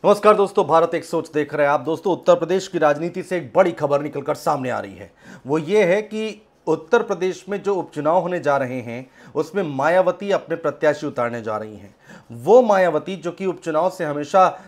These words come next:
दूरी बनाए रखती थीं, लेकिन इस बार उपचुनाव में पूरे दमखम के साथ अपने प्रत्याशी उतारने जा रही हैं मायावती,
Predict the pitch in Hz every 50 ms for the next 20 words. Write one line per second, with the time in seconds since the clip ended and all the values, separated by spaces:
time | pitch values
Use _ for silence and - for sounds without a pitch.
0 | - - 117 120 156 214 233 240 226 180 185 160 151 143 139 131 - 143 139 -
1 | - 135 143 151 147 - 202 - - 135 156 160 170 165 - 170 160 135 120 -
2 | 175 180 165 135 110 98 - - - _ _ - 165 165 - - 165 165 175 180
3 | 202 208 208 202 - - 202 196 190 175 131 107 170 180 175 - - - 220 240
4 | 226 - 180 156 - - - 220 196 151 - - - - 147 - 151 170 165 165
5 | 151 143 143 - 165 151 151 - 180 170 - 160 147 143 147 147 139 139 135 143
6 | 151 147 143 151 143 127 127 139 156 160 170 170 170 196 220 233